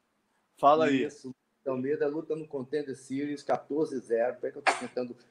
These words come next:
Speaker 2: fazer uma mágica aqui pra vocês aparecerem aqui na, aí também se ficar na minha frente eu não, não, não aparece. Agora ficou bom?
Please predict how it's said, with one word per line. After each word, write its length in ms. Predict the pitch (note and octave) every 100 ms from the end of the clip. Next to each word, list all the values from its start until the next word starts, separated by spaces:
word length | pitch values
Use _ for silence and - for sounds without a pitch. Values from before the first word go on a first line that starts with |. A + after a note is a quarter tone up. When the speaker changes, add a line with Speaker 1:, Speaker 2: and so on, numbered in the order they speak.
| _ _
Speaker 2:
fazer 260 | - B2 B2
uma 120 | A#2
mágica 460 | A2+ B2+ A#2+ G#2+ A2+
aqui 260 | A2+ D#3+
pra 120 | C#3+ C3+
vocês 280 | B2 C3+
aparecerem 600 | C#3 C3+ C3 B2+ - C3 B2+
aqui 160 | C3
na, 180 | B2+ A#2+ - - - -
aí 100 | A2+
também 280 | B2+ B2 B2+
se 100 | -
ficar 180 | -
na 80 | B2
minha 200 | B2 A#2+
frente 240 | B2 B2 D3
eu 40 |
não, 160 | E3+ C#3+
não, 280 | C#3+ C#3+ C#3
não 120 | C3+
aparece. 500 | C3 D3 A2 G2+ -
Agora 160 | B2 -
ficou 160 | C3
bom? 480 | C3 F#3+ G3+ G3